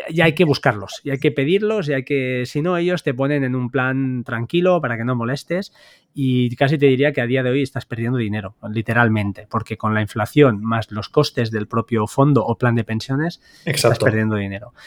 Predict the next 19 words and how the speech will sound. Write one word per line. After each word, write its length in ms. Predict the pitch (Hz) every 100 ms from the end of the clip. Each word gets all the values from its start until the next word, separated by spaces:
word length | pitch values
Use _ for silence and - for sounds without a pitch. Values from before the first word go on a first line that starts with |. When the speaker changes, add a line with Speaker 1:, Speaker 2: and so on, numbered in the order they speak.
| - - 113
Speaker 1:
No 80 |
sé 120 | 113 110
si 100 | 113
Speaker 2:
Sí. 460 | 151 135 120 - - _ _ - 147
No, 80 | 160
estoy, 220 | 151 151
estoy 200 | 165 147
de 40 | 151
acuerdo, 320 | 147 143 120
y 40 |
al 100 | 113
final 420 | - 127 139 151 -
el, 800 | 135 123 120 113 110 107 104 _ -
el 160 | 120 117
banco 640 | 151 160 147 - - _ _ -
lo 140 | -
que 100 | 127
quiere 360 | - 131 147 123
es 300 | - -